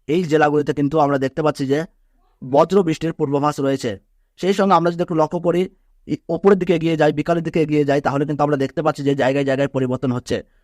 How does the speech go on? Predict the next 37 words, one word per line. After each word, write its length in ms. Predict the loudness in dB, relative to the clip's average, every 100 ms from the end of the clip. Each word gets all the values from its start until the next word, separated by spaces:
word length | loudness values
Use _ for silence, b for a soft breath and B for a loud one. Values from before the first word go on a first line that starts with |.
| _
দক্ষিণবঙ্গের 520 | -2 2 2 2 2
উপকূলবর্তী 680 | 0 -4 -2 -2 -2 -4 -2
জেলাগুলি 400 | 2 2 2 0
সহ 360 | -2 -4 -2 -2 -6 _ _ _
উড়িষ্যার 380 | -2 0 2 2
ভুবনেশ্বর, 560 | 2 2 0 0 -2 2
বালেশ্বর, 380 | 0 0 -2
বহরমপুর, 460 | -2 0 -2 -2 -6 -4
এই 180 | -4
জায়গাগুলিতে 520 | 2 2 2 0 -2 -2
কিন্তু 180 | -2
আমরা 120 | -2 -2
দেখতে 240 | -4 -4
পাচ্ছি 220 | -4 -2
যে 200 | -2 -2 -4 _ _ -4
ভারী 220 | 2 2
বজ্রবৃষ্টির, 720 | 4 0 2 0 0 -2 -4 -6 _ _ -2
বজ্র 300 | 0 2 2
বৃষ্টির 280 | 0 -2 -4
পূর্বাভাস 480 | -2 0 0 -2
রয়েছে। 260 | -2 -2 -2
তাছাড়া 320 | -2 0 2
রাত্রির 360 | 2 0 -4 -4
দিকে 180 | -2 -2
সেই 160 | -2
রকম 200 | -2 -2
কিন্তু 220 | -2 0
আমাদের 260 | 0 2 -2 -4 _ _ _
পশ্চিমবঙ্গে 680 | -6 -4 2 4 4 2 0 -2 _ _ -10
বজ্র 300 | -2 -2 0
বৃষ্টির 280 | -2 -2 -4
পূর্বাভাস 440 | -2 -2 0 0
নেই। 200 | 0 -2 -4 _ _ _ 0
তো 60 |
আমরা 180 | 2 2
যদি 160 | 2 0
একটু 260 | 2 0